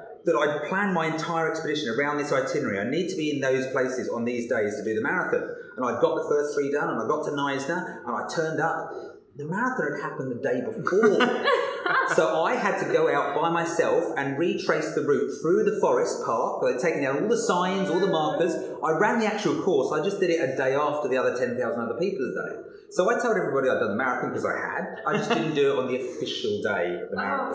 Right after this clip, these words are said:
Speaker 3: semantics.
Speaker 1: I know, exactly.
Speaker 3: <laughs>
Speaker 2: I'm,
Speaker 1: It's only forty-two
Speaker 2: I'm pretty
Speaker 1: days.
Speaker 2: sure we couldn't let you get away with that one.
Speaker 1: <laughs>
Speaker 3: Ben, that was fantastic. It was so great having you on the Telltale podcast.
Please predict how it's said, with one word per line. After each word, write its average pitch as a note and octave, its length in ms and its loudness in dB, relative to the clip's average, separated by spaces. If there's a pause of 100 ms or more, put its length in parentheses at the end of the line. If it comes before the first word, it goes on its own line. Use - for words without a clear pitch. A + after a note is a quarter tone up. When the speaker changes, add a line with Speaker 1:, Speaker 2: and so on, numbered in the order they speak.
(120)
Speaker 3:
semantics. F#3+ 680 -4
Speaker 1:
I C#3+ 120 2
know, - 160 0
exactly. G2+ 380 -2
Speaker 3:
<laughs> - 720 2
Speaker 2:
I'm, D3+ 100 2
Speaker 1:
It's - 0 -
only - 260 0
forty-two - 220 -2
Speaker 2:
I'm E3+ 100 0
pretty F3 160 2
Speaker 1:
days. - 80 0
Speaker 2:
sure C#3+ 140 4
we C3+ 80 2
couldn't C3 200 -2
let A#2+ 160 -4
you B2+ 60 -8
get A#2 120 -4
away A#2 260 -4
with A#2+ 120 -6
that B2 140 -4
one. A#2+ 180 -6
Speaker 1:
<laughs> - 260 -6
Speaker 3:
Ben, A3+ 500 -2
that A3 160 0
was A3+ 200 0
fantastic. G#3 720 -2
It G#3 60 -2
was G#3+ 160 0
so A#3 140 2
great G#3+ 240 0
having G3+ 240 -4
you F#3+ 80 -4
on F#3+ 100 -2
the F#3+ 80 -4
Telltale F#3+ 540 -4
podcast. F#3+ 880 -2